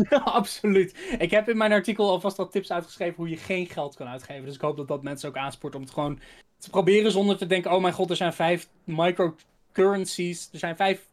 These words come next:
currencies, ja, maar er is maar één microtransactiesysteem. En eerlijk gezegd, ik heb nu twee weken gespeeld. Ik heb nog niet de drang gevoeld dat ik daar geld aan moet uitgeven om mee te komen met het spelen. Het kan als ik de Battle Pass wil of als ik extra skins wil, maar die zijn zo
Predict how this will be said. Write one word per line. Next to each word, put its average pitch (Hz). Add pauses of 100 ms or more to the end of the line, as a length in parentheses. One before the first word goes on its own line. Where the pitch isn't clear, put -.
(100)
currencies, 220
ja, 202
maar 202 (200)
er 165
is 160
maar 190
één 202
microtransactiesysteem. 175 (640)
En 240
eerlijk 294
gezegd, 254
ik 202
heb 226
nu 226
twee 226
weken 233
gespeeld. 277
Ik 208
heb 214
nog 208
niet 202
de 202
drang 180
gevoeld 170
dat 160
ik 151
daar 147
geld 151
aan 131
moet 143
uitgeven 143
om 139
mee 135
te 127
komen 123
met 120
het -
spelen. 120 (520)
Het -
kan 220
als 170
ik 151
de 143
Battle 233
Pass 220
wil 214
of 165
als 165
ik 165
extra 170
skins 233
wil, 196
maar 175
die 165
zijn 160
zo 196